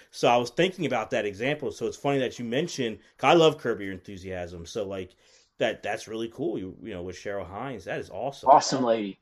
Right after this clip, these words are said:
Speaker 2: just an awesome lady. Yeah.
Speaker 1: No, well, Glenn, um, I guess just to finish up, 'cause I appreciate the time and it's been great. I definitely wanna have you back on 'cause I can ask you so much more.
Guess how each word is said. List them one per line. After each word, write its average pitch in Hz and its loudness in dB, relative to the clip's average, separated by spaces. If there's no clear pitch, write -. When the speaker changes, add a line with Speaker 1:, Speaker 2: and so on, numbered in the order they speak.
Speaker 2:
just 123 -2
an 113 0
awesome 113 2
lady. 104 -4
Yeah. 107 -2
Speaker 1:
No, 120 -8
well, 127 -2
Glenn, 165 -2
um, 117 -4
I 104 -8
guess 170 2
just - -10
to 151 -2
finish 147 -4
up, 143 0
'cause 117 -6
I 113 0
appreciate 131 -8
the 90 -14
time 123 -6
and 101 -8
it's 101 -12
been 95 -10
great. 113 -4
I 113 -2
definitely 139 2
wanna 113 -4
have 120 -6
you 95 -14
back 110 -4
on 117 -4
'cause 101 -10
I 104 -4
can 113 -10
ask 110 -8
you 92 -16
so 120 -4
much 107 -10
more. 107 -2